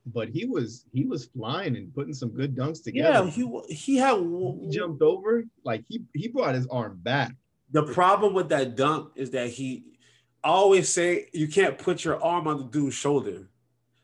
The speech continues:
Speaker 2: 'cause you, you, as you, you're using him as a prop. I mean, as a, like, a lift off a little bit. It was an impressive dunk. I can't do that. And, you know, a lot of people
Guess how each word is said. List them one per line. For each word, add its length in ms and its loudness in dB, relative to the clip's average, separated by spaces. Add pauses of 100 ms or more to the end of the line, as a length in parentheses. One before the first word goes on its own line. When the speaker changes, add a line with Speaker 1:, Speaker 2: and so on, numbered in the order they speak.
(100)
Speaker 2:
'cause 180 2
you, 80 2
you, 260 4
as 200 2
you, 80 0
you're 200 -2
using 280 -2
him 80 -4
as 160 0
a 40 -4
prop. 500 0 (140)
I 60 -10
mean, 120 2
as 120 2
a, 160 0
like, 180 -2
a 60 -6
lift 380 -2
off 220 -4
a 40 -14
little 160 -6
bit. 260 -10 (480)
It 80 6
was 180 6
an 100 4
impressive 400 2
dunk. 280 2
I 120 2
can't 260 -2
do 160 -2
that. 240 2
And, 420 -2 (120)
you 160 2
know, 140 4
a 20 4
lot 260 4
of 80 0
people 380 2